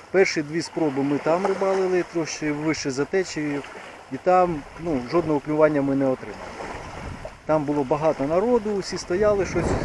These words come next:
хотіли спіймати, але нічого ні в кого не лов-, не ловилося. Виїхали тут на нове місце, тут ми ще не були. І що, ка-, чесно кажучи, останній раз ми ловили рибу у Дніпробузькому лимані ще у далекому дев'ятнадцятому, дві тисячі дев'ятнадцятому році.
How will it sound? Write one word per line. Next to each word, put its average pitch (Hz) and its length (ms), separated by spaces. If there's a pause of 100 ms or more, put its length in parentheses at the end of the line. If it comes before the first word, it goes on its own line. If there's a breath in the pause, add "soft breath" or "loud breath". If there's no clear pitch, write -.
(140)
хотіли 156 320
спіймати, 190 560
але 160 380
нічого 147 400
ні 139 140
в - 80
кого 139 180
не 131 100
лов-, 120 320
не 135 60
ловилося. 127 180 (840)
Виїхали 160 480
тут 127 220 (200)
на 143 120
нове 131 280
місце, 165 520
тут 185 160
ми 151 100
ще 147 200
не 135 120
були. 127 380 (920)
І 240 120
що, 139 220 (220)
ка-, 180 320
чесно 208 280
кажучи, 214 380
останній 190 420
раз 185 260
ми 175 80
ловили 165 440
рибу 175 280
у 156 100
Дніпробузькому 156 760
лимані 156 760 (100)
ще 156 300
у 143 180
далекому 139 800
дев'ятнадцятому, 135 800
дві 123 140
тисячі 139 260
дев'ятнадцятому 127 720
році. 110 320